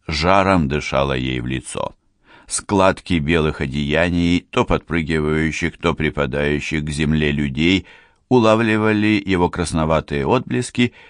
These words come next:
тьма давила на неё слева и справа. Нет, это не тьма.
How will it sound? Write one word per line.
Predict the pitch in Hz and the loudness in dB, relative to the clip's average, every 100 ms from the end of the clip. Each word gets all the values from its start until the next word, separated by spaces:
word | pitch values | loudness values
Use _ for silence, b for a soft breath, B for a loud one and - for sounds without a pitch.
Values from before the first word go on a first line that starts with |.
| b b | b b
тьма | 113 113 113 104 | 4 6 8 6
давила | 71 82 78 98 95 87 | 2 0 0 0 2 2
на | 85 | 2
неё | 80 76 69 73 78 | 2 2 2 0 0
слева | - - 69 67 67 | -4 -6 -4 -2 -2
и | 67 | -4
справа. | - - 50 - - - _ _ _ _ _ _ _ _ - | -6 -8 -4 -4 -6 -12 _ _ _ _ _ _ _ _ -12
Нет, | 58 64 65 55 50 - _ _ _ _ _ _ _ | -6 -4 -4 -6 -12 -18 _ _ _ _ _ _ _
это | 82 80 87 87 | -4 -2 0 2
не | 95 | 2
тьма. | 90 - 64 69 64 | 2 -2 -2 -2 -4